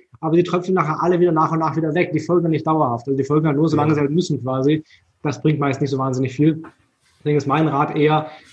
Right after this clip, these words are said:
Speaker 1: mach ein Gewinnspiel eher zum Zwecke der Lead-Generierung auf deiner eigenen Webseite und nutzt Social Media eher so als Trigger, um dann von dort aus Traffic zu generieren. Das ist businessmäßig meistens der bessere Zweck.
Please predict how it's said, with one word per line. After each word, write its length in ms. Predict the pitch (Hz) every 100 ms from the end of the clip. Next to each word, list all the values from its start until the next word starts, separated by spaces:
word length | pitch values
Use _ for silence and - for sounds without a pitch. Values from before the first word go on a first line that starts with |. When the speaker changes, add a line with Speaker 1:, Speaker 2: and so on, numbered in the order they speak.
| -
Speaker 1:
mach 100 | 147
ein 80 | 160
Gewinnspiel 500 | 151 180 165 180 160
eher 220 | 160 165
zum 140 | 165
Zwecke 240 | 151 160 156
der 100 | 143
Lead-Generierung 560 | 185 202 175 165 170
auf 140 | 160 -
deiner 180 | 143 139
eigenen 300 | 170 175 151
Webseite 640 | 165 165 151 151 156 156 - -
und 100 | 151
nutzt 180 | 156 165
Social 240 | 156 147 147
Media 260 | 156 165
eher 260 | 160 156 156
so 160 | 156 143
als 240 | 147 -
Trigger, 380 | - 175 180 165
um 140 | 151
dann 180 | 151 147
von 160 | 147 143
dort 220 | 151 156
aus 180 | 151 135
Traffic 300 | 175 175 156
zu 80 | 139
generieren. 580 | 135 127 131 156 165 - _ -
Das 100 | 147
ist 240 | 160 - _
businessmäßig 600 | 190 202 214 160 170 160 156
meistens 300 | 156 151 -
der 80 | 139
bessere 360 | 165 165 160
Zweck. 340 | 160 160 156